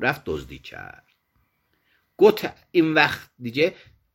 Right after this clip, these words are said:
اون انگشتان دست چپش رو قطع نمی کنن، نوبت میرسه به پا. پس دفعه اول انگشتان دست راسته،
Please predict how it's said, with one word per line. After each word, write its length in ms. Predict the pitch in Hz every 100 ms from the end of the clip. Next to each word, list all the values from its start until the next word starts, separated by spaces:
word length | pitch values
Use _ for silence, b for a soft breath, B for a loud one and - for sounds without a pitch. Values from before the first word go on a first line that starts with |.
| -
اون 180 | 90 -
انگشتان 920 | 107 101 90 95 - - 131 135 127
دست 560 | - - 90 - - 90
چپش 440 | - 147 156 156
رو 80 | 147
قطع 220 | 156 156
نمی 220 | 190 170 104
کنن، 420 | 95 87 78 - b b b b _
نوبت 460 | 95 113 131 160 160
میرسه 320 | 151 147 220
به 100 | 190
پا. 440 | - - 101 - _ _ _ _ _ _ _ _ _
پس 220 | 110 - - _ _ _
دفعه 400 | 117 120 123 170
اول 420 | 143 120 117 110 -
انگشتان 760 | 107 107 104 - - 127 170 196
دست 300 | 202 - 214
راسته، 580 | 214 208 - 220 240